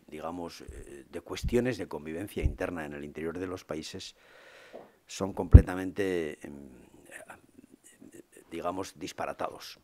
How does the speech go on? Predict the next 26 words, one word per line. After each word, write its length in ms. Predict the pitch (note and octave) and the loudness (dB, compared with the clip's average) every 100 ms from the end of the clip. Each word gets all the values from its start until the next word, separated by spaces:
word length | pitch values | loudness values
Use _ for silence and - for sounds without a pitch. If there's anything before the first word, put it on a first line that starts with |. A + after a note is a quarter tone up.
| - | -10
por 140 | F#2+ | -8
decirlo 420 | E2 E2 G2 G#2 | -8 -8 -4 -4
suavemente. 680 | G2+ F2+ D2+ D#2 D#2 - - - - - - - - | 0 4 4 4 -10 -12 -12 -12 -12 -20 -20 -16 -2
No 180 | B2 D3+ | 0 4
tienen 400 | C3 C3+ E2 D2+ | 4 4 0 -8
capacidad 520 | - F2+ F#2 - F2+ F#2+ | -8 -4 -2 0 0 -2
de 40 | |
intervención 720 | F2+ F2 E2+ F2 - E3+ - | -4 -6 -6 -6 0 0 0
ni 240 | C3 C3+ A#2+ | -6 -4 -2
quieren 380 | - E3+ A2+ F2 | 6 6 6 -2
intervenir. 680 | D#2+ - D#3 - - - C#3 | -8 -10 -10 -12 -12 -12 -12
Este 200 | - F#3+ | -10 -10
es 120 | - | -10
un 80 | D#3+ | -2
problema 260 | D3 D3+ | 0 2
que 80 | D3+ | 0
tenemos 300 | A2 C3 C#3+ | 0 -2 -4
que 80 | A2+ | -6
resolver 360 | A2 A2+ C3+ | -4 -4 -4
nosotros. 400 | C3+ A#2 D#3+ A2 | -4 -6 -4 -6
Como 200 | - F2+ | -6 -8
muy 120 | F2 C#3+ | -4 -2
bien 120 | E3 | 0
ha 60 | D#3 | 0
dicho 240 | D3+ C#3 | -2 -2
Pachi, 320 | D#3 - D#3+ | -2 -2 -4